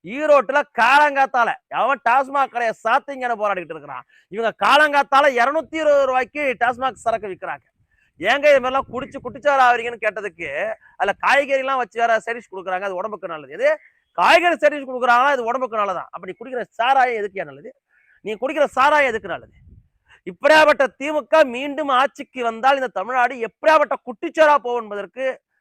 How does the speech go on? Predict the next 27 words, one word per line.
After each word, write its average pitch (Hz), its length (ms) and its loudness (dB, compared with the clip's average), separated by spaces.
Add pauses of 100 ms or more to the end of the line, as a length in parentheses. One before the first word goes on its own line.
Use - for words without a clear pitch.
(280)
இந்த 170 140 -10 (100)
திமுக 233 440 -2
எம் 190 160 -6
எல் 233 160 -4
ஏவே 226 160 -2
சாட்சி. - 480 -8 (380)
இந்த 147 120 -18 (100)
திமுக 226 360 -8
எம் 185 160 -8
எல் 190 80 -8
ஏவே 170 140 -6
சாட்சி. 131 380 -20 (480)
இந்த 165 100 -6 (120)
திமுக 240 440 0
எம் 202 160 -2
எல் 226 100 -4
ஏ 202 140 -4
மீது, 170 360 -10 (460)
இந்த 190 180 0
ரவுடிசம் 254 580 4
பண்றவர் 240 320 -2
மீது 196 460 -4 (300)
உடனுக்குடனாக 220 720 -6
தமிழக 196 400 -6
அரசு 208 500 -8 (420)
நடவடிக்கை 220 540 -4
எடுக்கணும். 196 380 -10